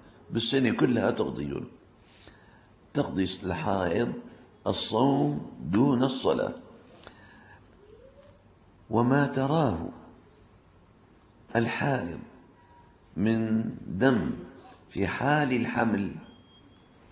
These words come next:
هذا الدم لا يمنع الصلاة. هذا لازم كلنا ننتبه للأمور. المرأة إذا كانت حاملاً ورأت الدم،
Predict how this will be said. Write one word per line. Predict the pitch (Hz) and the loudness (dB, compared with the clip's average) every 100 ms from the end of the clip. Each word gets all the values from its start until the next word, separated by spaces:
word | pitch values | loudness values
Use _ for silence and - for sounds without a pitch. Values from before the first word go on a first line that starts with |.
| - - - - - - - - - - - - - - - | -20 -20 -20 -20 -16 -14 -14 -16 -18 -20 -20 -20 -20 -20 -6
هذا | 123 139 123 123 117 110 - | 0 0 2 2 2 0 -4
الدم | 85 73 110 123 104 | -6 -4 -2 0 0
لا | 92 98 | 2 4
يمنع | 110 117 113 107 107 95 | 2 2 0 0 -2 -2
الصلاة. | 110 - 76 69 - - - - - - - - - - - - - - - - - - _ - - - - | -6 -6 -6 -6 -10 -16 -20 -20 -20 -20 -20 -20 -20 -20 -20 -20 -20 -20 -20 -20 -20 -20 _ -20 -20 -20 -8
هذا | 107 92 | -2 0
لازم | 95 120 101 101 101 - - - - - - | 0 0 0 -2 -4 -8 -20 -20 -20 -20 -2
كلنا | 131 127 110 | 2 4 4
ننتبه | 107 104 139 123 | 2 2 0 0
للأمور. | 98 80 76 98 101 87 - - - - - - - - - - | 2 0 0 0 0 0 -4 -14 -20 -20 -20 -20 -20 -20 -20 -2
المرأة | 87 98 95 127 - 71 | 2 2 4 2 2 -4
إذا | 69 92 101 107 | -2 0 2 2
كانت | 110 135 120 - | 2 2 2 0
حاملاً | - 127 110 87 71 58 - - - - - - | 0 2 2 2 -2 -4 -8 -16 -20 -20 -20 -6
ورأت | - 95 117 110 120 | 0 2 4 2 2
الدم، | 127 92 90 131 - | 0 0 2 2 2